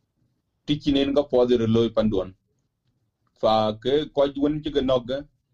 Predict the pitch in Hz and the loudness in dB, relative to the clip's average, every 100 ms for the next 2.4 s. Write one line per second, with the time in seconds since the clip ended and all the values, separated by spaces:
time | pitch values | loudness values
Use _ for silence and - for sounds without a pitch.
0 | _ - 113 127 127 117 120 123 113 98 | _ -10 -2 -2 0 0 0 0 -4 -4
1 | - _ _ _ _ _ _ _ 110 117 | -12 _ _ _ _ _ _ _ 0 2
2 | 131 123 110 123 | 4 2 0 0